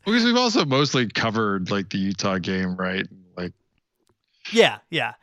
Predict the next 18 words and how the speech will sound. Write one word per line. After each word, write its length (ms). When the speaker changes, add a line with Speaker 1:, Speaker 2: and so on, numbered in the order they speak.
Speaker 2:
Um, 420
you 80
know, 80
Utah 640
twenty-four, 720
I'm 140
sorry, 180
Utah 420
is 160
a 120
twenty-four 480
point 240
favorite 320
at 160
home, 440
uh, 200
against 360
Colorado. 720